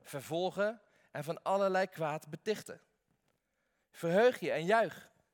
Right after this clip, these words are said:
want je zult rijkelijk beloond worden in de hemel. Zo immers vervolgden ze voor jullie de profeten.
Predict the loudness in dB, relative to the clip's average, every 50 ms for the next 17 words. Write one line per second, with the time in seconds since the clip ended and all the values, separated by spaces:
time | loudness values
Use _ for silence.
0 | _ _ _ _ _ _ _ _ _ _ _ _ _ _ _ _ _ _ -10 -10
1 | -8 -8 -8 -6 -4 -4 -4 -4 -4 -2 0 0 2 0 0 -2 -6 -8 -8 -8
2 | -8 -6 -6 -6 -6 -8 -10 -12 -12 -10 -10 -10 -10 -10 -10 -10 -12 -12 -16 -20
3 | _ _ _ _ _ _ _ _ _ _ -2 0 2 2 2 0 -2 -2 -2 -4
4 | -4 -6 -8 -14 -18 _ _ _ _ -16 -14 -14 -12 -10 -10 -10 -10 -12 -14 -16
5 | -16 -16 -18 -16 -14 -12 -10 -8 -8 -6 -8 -8 -8 -8 -8 -8 -10 -10 -10 -10
6 | -12 -12 -14 -16 -18 -18 _